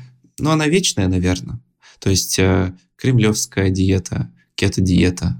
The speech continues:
палеодиета, не знаю, у каждого есть какая-нибудь своя там методика.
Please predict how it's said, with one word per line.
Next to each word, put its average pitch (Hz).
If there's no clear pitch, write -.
палеодиета, 92
не 98
знаю, 90
у -
каждого 123
есть 107
какая-нибудь 101
своя 95
там 90
методика. 104